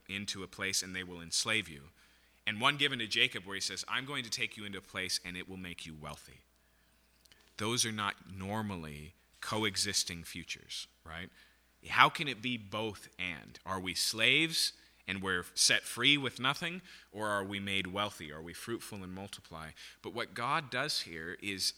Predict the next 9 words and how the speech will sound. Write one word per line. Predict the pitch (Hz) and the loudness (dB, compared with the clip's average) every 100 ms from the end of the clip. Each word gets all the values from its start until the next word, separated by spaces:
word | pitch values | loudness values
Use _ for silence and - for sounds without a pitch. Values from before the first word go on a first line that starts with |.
| - 98 | 2 10
actually | 123 - - 135 110 110 107 98 - - - | 10 10 6 4 2 -4 -6 -10 -18 -20 -8
makes | 95 127 - - | 4 4 6 2
them | - 117 104 | 2 -2 -2
wealthy | 107 120 - 87 87 | -4 -6 -6 -8 -8
in | 101 | -2
a | |
surprisingly | - 104 - 110 120 120 110 | -2 -2 -2 0 0 -4 -8
unique | 104 101 98 - | -8 -8 -10 -8
way. | 110 95 | -6 -6